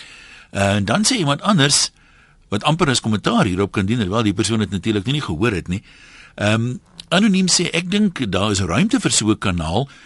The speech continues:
maar ons wil nie, moet nie direk noodwendig na julle saak kyk nie, want daar's daarom baie stukke wat vervelig is en wat eintlik nie regtig relevant is nie. Ehm, mens moet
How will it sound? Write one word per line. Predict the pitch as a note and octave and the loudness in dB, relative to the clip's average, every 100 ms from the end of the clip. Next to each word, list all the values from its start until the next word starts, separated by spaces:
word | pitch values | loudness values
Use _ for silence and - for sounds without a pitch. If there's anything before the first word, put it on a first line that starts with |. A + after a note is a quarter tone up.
| - - | -14 -2
maar | F#2+ B2+ E3 E3+ | 2 4 4 2
ons | C#3+ B2+ G#2 | 2 0 2
wil | G#2 B2+ | 2 2
nie, | F#3 E3+ C3 E2 | 2 0 -2 -2
moet | G#2 A#2 | 0 2
nie | G#3+ A#2+ | 2 2
direk | A#2 F#2 F2 C#3+ - A2+ | 0 0 0 0 0 0
noodwendig | G#2 D#2+ F#2 A2 A2+ G#2 | 0 0 -2 0 0 0
na | F#2 | -2
julle | D#2+ A2+ D#3 | -2 -4 -2
saak | - G#3 G3+ | 0 0 0
kyk | - F#2+ - | -2 -4 0
nie, | G2 - - - - | -2 -4 -12 -20 -4
want | G#2 G#2 A2+ F2+ | 0 0 0 0
daar's | F#2 A2 | 0 0
daarom | G2+ G2+ F2+ | 0 -2 0
baie | A2 D3 B2+ G#2+ | 0 2 2 2
stukke | - A2+ G2+ F#2+ | 0 -2 -2 -2
wat | F#2 | -2
vervelig | - E2+ - C3 A2+ G2 - | -4 -8 -4 0 2 2 -2
is | G2+ G2 - - - - _ | -2 0 -2 -6 -20 -20 _
en | F#2+ G2 F#2+ F#2+ | -2 0 0 -2
wat | F2+ G2+ | -2 -2
eintlik | C3 C3 A2+ | -2 0 -2
nie | C3 G#2+ | 0 0
regtig | F2+ F#2 A#2+ - | 0 -2 -2 -2
relevant | F#2 E2+ - D3 C#3 | -2 -4 -2 -2 -2
is | D2 - | -2 -2
nie. | G2+ - - - - - | -2 -4 -8 -20 -20 -14
Ehm, | - F2 F#2 | -4 -2 0
mens | F#2 G#2+ - | 2 2 2
moet | A#2 A2 | 2 0